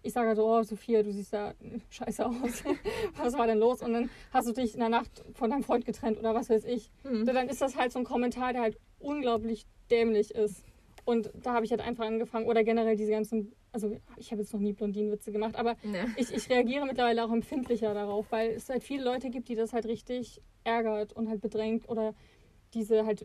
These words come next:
Speaker 1: Witze über, also generell schwarzer Humor so in Grenzen. Und das ist halt so ein bisschen, wo das Buch so ein bisschen so drauf stößt. Da sind, passieren halt Sachen,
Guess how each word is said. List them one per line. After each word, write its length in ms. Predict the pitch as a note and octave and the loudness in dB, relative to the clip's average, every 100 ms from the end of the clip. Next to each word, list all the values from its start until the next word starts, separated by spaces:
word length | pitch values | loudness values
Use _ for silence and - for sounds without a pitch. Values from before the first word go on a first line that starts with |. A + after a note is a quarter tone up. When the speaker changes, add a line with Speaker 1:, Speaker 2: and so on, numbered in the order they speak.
| A3 | -2
Speaker 1:
Witze 380 | A3+ - A3 G#3+ | -2 4 6 6
über, 300 | G#3+ G#3 G#3+ | 4 0 0
also 160 | A3 | -2
generell 360 | A3+ A3+ G#3+ G#3 | 0 2 2 0
schwarzer 360 | - A3+ A3+ | 0 -2 0
Humor 500 | A3 G#3+ G#3 G#3 G#3+ - _ | 0 4 2 2 -4 -10 _
so 140 | A#3 A3 | -4 -2
in 120 | A#3 | 0
Grenzen. 680 | G#3 G#3+ G#3+ G#3+ A3+ A3+ G3 _ - - - | 0 -2 -2 -4 -8 -8 -10 _ -20 -20 -10
Und 100 | B3 | -2
das 120 | B3+ C#4+ | 0 0
ist 180 | C#4+ | 0
halt 180 | D4 B3+ | 2 2
so 80 | B3+ | -2
ein 80 | B3+ | -6
bisschen, 380 | A#3+ C4 B3 G#3+ | -6 -4 -6 -2
wo 220 | A#3 A3+ | 2 4
das 160 | A3 G#3+ | 2 -2
Buch 220 | - B3 | -8 -10
so 100 | B3+ | -4
ein 60 | A#3+ | -4
bisschen 220 | A3+ A3+ | -2 -2
so 100 | A3 | 0
drauf 220 | G#3+ G#3 | 0 -4
stößt. 520 | - A#3 C#4 C#4 - - | -2 -4 -2 -6 -14 -6
Da 100 | A#3 | -4
sind, 180 | A3 | -4
passieren 300 | A#3+ A#3 C4+ | -4 -6 -4
halt 80 | B3 | -4
Sachen, 440 | G#3+ B3 C4 C4+ | -2 -4 -6 -12